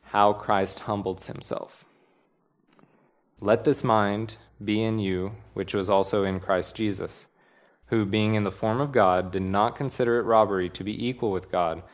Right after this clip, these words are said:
but made himself of no reputation, taking the form of a bondservant and coming in the likeness of men."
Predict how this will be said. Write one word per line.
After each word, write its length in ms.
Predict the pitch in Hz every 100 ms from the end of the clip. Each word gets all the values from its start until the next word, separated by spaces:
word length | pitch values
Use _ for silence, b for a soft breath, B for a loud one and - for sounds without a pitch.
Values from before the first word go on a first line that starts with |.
| b b
but 120 | 104
made 220 | 92 101
himself 400 | 120 127 127 120
of 120 | 101 95
no 280 | 95 98
reputation, 800 | 117 123 143 139 101 - 101 120 - _ _
taking 300 | - 101 104
the 60 | 95
form 260 | - 107 120
of 120 | 123
a 60 |
bondservant 640 | 120 104 98 - 95 95 98 - b b b
and 180 | 104 95
coming 340 | - 104 104
in 80 | 101
the 100 | 95
likeness 420 | 92 92 92 92
of 80 | 98
men." 380 | 95 95 85